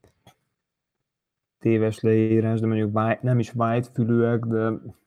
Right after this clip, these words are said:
mi a jó szó rá? Tehát, tehát az ilyen underground helyeket keresnek. Ö, tehát akadnak ilyen félig illegális, bezárt, régi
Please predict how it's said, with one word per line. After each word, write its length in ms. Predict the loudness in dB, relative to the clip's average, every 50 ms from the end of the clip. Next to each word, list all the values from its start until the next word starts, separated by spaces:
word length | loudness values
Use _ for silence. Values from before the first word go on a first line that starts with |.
| _ _ _ _ _ _ _ _ _ _ _ _ _ _ _ _ _
mi 140 | -6 -4 -4
a 60 | -2
jó 260 | -2 0 0 0 0
szó 240 | -2 -2 -2 -2 0
rá? 160 | 0 0 0
Tehát, 180 | 0 0 -2 -2
tehát 300 | -2 -4 -2 -2 -2 0
az 80 | 2 4
ilyen 160 | 6 6 6
underground 560 | 6 6 8 8 6 6 4 2 2 2 0
helyeket 640 | 0 0 0 0 0 0 -2 -4 -4 -4 -6 -16 _ _ _ _ _
keresnek. 800 | -8 -6 -4 -4 -4 -4 -6 -10 -8 -6 -6 -4 -4 -6 -8 -12 _ _ _ _ _ _ -20 -20 -20 _ _ _ _ _ _ _ _ _
Ö, 380 | -14 -10 -8 -6 -6 -4 -4 -4 -6 -8 _
tehát 220 | _ -8 -8 -8 -4 _
akadnak 800 | 4 4 6 8 6 6 8 6 2 0 0 -4 -6 -14 -18 -20 -20 -20 _ _ _ _ _ _ _ _ _ _
ilyen 340 | -8 -6 -4 -4 -4 -4 -6
félig 600 | -6 0 2 4 4 6 4 4 2 0 -2 -4
illegális, 680 | -2 0 0 0 0 0 0 0 0 0 -2 -2 -4
bezárt, 720 | -4 -2 -2 -2 0 0 0 0 -2 -2 -4 -8 -12 -20 -20 _ -20 -20 -20 -20 -20 _ -20 -20 -18 -14 -12 -10 -8 -6
régi 680 | -4 -2 0 0 2 0 0 2 2 2 0 0 -4 -8